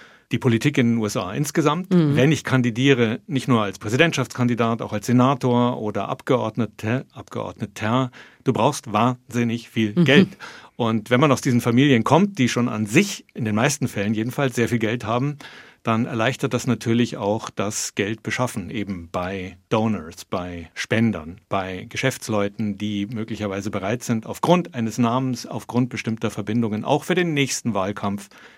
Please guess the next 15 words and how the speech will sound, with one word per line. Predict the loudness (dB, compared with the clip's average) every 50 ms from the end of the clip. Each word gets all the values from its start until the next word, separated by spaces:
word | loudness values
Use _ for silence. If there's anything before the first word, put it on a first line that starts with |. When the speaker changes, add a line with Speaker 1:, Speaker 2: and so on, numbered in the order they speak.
| _ _
Speaker 1:
wieder | 0 2 2 2 2 0
Geld | -2 -2 -2 -2 -4 -6 -10 -14 -8
zu | -6 -6
spenden | -4 -2 -2 -4 -4 -4 -6 -6 -4
bereitzustellen, | -4 -2 -2 -4 -4 -4 -4 -2 0 2 2 2 2 0 0 -4 -10 -16 -18 -20 -20 _ _
weil | 0 2 2 2
sie | 2 0
sich | 0 0 0
vielleicht | 2 2 2 2 2 2 2
auch | 2 2 2
im | 0 -2 -2
Umkehrschluss | -2 -2 -2 -2 0 -2 -2 0 0 2 0 0 0 -4 -8 -8
eigenen | -6 -4 -2 0 0 0 0 0
Einfluss | -2 -4 -4 -4 -6 -8 -8 -6
erhoffen. | -8 -8 -8 -10 -12 -14 -16 -18